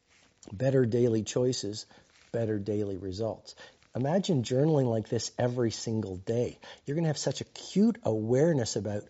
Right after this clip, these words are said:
when you're at your best, what the great ones do, how to live a life, what you wanna stand for, what your core values are.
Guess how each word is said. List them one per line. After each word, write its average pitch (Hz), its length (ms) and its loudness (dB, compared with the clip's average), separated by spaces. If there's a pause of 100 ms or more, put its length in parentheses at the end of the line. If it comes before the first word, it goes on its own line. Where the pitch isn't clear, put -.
(240)
when 123 220 2
you're 131 140 4
at - 140 -4
your 110 100 0
best, 139 380 -2
what 120 180 -2
the 110 80 -2
great 123 380 4
ones 107 300 -2
do, 139 280 0
how 117 220 -2
to 110 80 0
live 107 300 0
a 101 40 -4
life, 117 400 -4
what 120 180 0
you 123 60 0
wanna 98 240 -4
stand 135 500 0
for, 139 260 0 (260)
what 117 200 -4
your 101 100 -10
core 113 340 4
values 139 580 2
are. 147 240 0